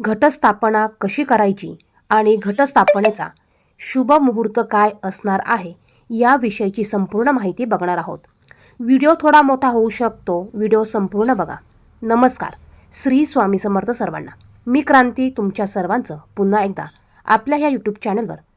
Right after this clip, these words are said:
खूप खूप हार्दिक स्वागत करते. सर्वात अगोदर येणाऱ्या नवरात्रीच्या सर्वांना खूप खूप हार्दिक शुभेच्छा. आजच्या व्हिडिओमध्ये आपण अगदी साध्या सोप्या पद्धतीने घरगुती पद्धतीने घटस्थापना कशी करायची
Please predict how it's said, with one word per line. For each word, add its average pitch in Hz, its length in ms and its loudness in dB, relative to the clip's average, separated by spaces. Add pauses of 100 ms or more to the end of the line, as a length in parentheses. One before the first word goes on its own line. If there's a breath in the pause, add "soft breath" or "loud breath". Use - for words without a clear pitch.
(120)
खूप 277 400 -2
खूप 254 340 -2
हार्दिक 226 260 -4
स्वागत 175 400 -2
करते. - 320 -12 (420 soft breath)
सर्वात 269 460 2 (120)
अगोदर 226 440 -2 (220)
येणाऱ्या 208 480 0 (180)
नवरात्रीच्या 208 880 -2 (300)
सर्वांना 208 540 -4 (380)
खूप 277 380 -2
खूप 247 340 -4
हार्दिक 208 280 -6
शुभेच्छा. - 400 -10 (680 soft breath)
आजच्या 262 420 -2
व्हिडिओमध्ये 285 600 -2
आपण 214 320 -4 (200)
अगदी 269 460 0
साध्या 247 400 -4
सोप्या 208 340 -6
पद्धतीने 202 640 -6 (240)
घरगुती 269 480 -2
पद्धतीने 202 640 -6 (320)
घटस्थापना 262 680 0
कशी 214 280 -8
करायची 208 460 -4